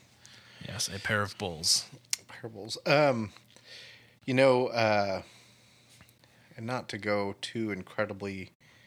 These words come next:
Speaker 2: deep here, but anything that starts with para has to deal with coming alongside of,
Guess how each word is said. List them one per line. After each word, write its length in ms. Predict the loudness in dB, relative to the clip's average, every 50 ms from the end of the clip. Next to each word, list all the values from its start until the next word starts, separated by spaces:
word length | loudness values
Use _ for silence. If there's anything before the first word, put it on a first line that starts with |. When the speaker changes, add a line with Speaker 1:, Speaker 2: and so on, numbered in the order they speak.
| _ _ _ _ _ _ -20 -20 -16 -8 -4
Speaker 2:
deep 340 | -2 -2 -2 -2 -4 -8
here, 560 | -12 -12 -6 -4 -2 -2 -2 -2 -2 -4 -6 -8 -4
but 300 | -2 -2 -2 -2 -4 -8 -20 -20 -20 -20 -20 -20 -20 -20 -20 -20 -20 -20 -20 -20 _ _ _ -6
anything 420 | -2 0 0 0 2 2 2 2
that 160 | 2 0 0
starts 560 | 0 -2 0 4 4 6 6 4 2 -2 -6 -4
with 260 | -4 -6 -6 -6 -10
para 680 | -12 -6 0 2 4 4 4 4 2 2 0 0 -4 -6 -10 -18 -20 -20 _ _ _ _ _ _ _ _ _ _ _ _ _ _ _ _ -8
has 220 | -6 -4 -4 -4
to 120 | -4 -6
deal 300 | -8 -4 -2 -2 -2 -2
with 180 | -4 -6 -8 -10
coming 480 | -12 -6 -6 -4 -4 -4 -6 -6 -6 -8
alongside 920 | -8 -6 -4 -2 -2 -2 -2 -2 0 0 2 2 2 0 0 -2 -6 -8
of, 600 | -8 -6 -6 -4 -4 -4 -6 -6 -8 -12 -14 -16